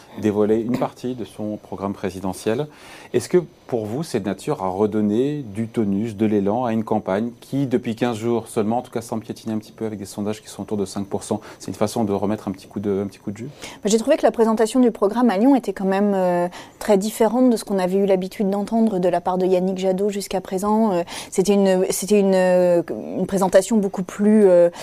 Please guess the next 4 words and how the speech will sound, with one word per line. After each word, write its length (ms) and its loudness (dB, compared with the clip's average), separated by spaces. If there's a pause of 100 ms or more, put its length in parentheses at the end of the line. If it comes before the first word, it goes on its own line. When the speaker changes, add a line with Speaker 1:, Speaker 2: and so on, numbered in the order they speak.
(320)
Speaker 2:
euh, 240 2
franche, 960 2
ferme, 760 4
euh, 240 2